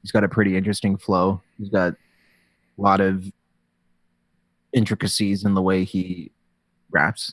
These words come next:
Yeah, I don't know. Um, got some Dilla in there I was just listening to. John Wayne, J Pig Mafia,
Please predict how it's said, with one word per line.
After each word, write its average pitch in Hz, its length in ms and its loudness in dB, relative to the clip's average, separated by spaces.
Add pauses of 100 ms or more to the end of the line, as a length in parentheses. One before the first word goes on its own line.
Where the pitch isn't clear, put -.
(100)
Yeah, 92 300 -2
I 101 40 0
don't 92 120 0
know. 95 220 -4 (800)
Um, 98 600 2 (1300)
got 104 140 -14
some 117 140 -14 (140)
Dilla 110 340 2
in 110 100 2
there 110 360 2
I 107 60 2
was 104 180 0
just 104 200 -10
listening 104 380 -10
to. 104 260 -6 (100)
John 104 380 2
Wayne, 104 560 2 (300)
J 101 140 -6
Pig 95 200 0
Mafia, 98 760 2